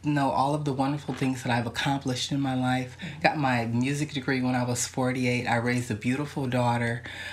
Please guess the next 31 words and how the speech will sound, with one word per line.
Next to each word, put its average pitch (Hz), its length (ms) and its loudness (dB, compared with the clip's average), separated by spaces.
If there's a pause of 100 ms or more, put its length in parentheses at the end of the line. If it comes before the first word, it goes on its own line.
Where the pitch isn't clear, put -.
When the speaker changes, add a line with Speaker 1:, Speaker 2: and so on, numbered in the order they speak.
(240)
Speaker 1:
I've - 180 4
had 127 260 2
two - 240 0
great 131 320 0
careers. 117 800 -2 (340)
That 113 120 2
I 123 120 4
have 151 260 2
the 131 80 0
power 117 400 0
to 110 60 -2
be 110 220 -2
anybody 120 520 0
that 117 100 -4
I 113 160 0
want 120 340 -4
to. 117 200 -8 (340)
And 143 100 4
I 139 40 4
have 143 180 4
a 127 60 0
power 131 680 0
to - 100 -8
get 131 320 -4
rid 131 160 -2
of 131 180 -4 (160)
all 131 260 2
of 135 100 -4
those 131 220 -4
toxic - 440 -6
voices. - 760 -10